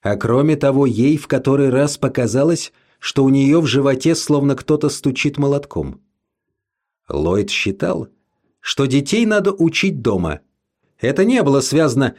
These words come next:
с религиозными причинами. Он не возражал против изучения динозавров, пещерных людей, обезьян и прочего. Просто хотел,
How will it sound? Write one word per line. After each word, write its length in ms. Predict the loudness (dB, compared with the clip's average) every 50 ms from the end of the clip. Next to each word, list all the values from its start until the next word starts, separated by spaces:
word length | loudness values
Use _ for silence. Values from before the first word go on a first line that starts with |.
| _ _
с 120 | -6 -2
религиозными 760 | 0 2 4 4 2 4 4 4 4 4 2 0 0 0 0 0
причинами. 640 | 0 -2 -2 0 -2 0 0 0 -2 -4 -4 -8 _ _ _ _ _ _ _ _
Он 220 | -2 0 2 2
не 100 | 2 2
возражал 540 | 2 2 0 2 0 0 2 2 2 2 2
против 300 | 2 0 0 0 0 -2
изучения 500 | 0 0 0 0 2 0 0 2 0 0
динозавров, 800 | 0 0 0 0 0 0 0 0 0 0 2 2 0 0 0 0
пещерных 560 | 0 0 0 2 0 0 2 2 0 0 0
людей, 480 | 0 0 0 2 2 2 2 2 2 0
обезьян 640 | -2 -2 0 0 0 0 0 0 0 2 2 0
и 40 | 0
прочего. 600 | 2 2 2 2 0 0 -2 -4 -4 -4 -6 -8 _ _ _ _ _ _ _ _ _ _
Просто 380 | -2 0 0 0 0 -2 -2
хотел, 480 | 0 0 -2 0 0 0 0 0 -2 -6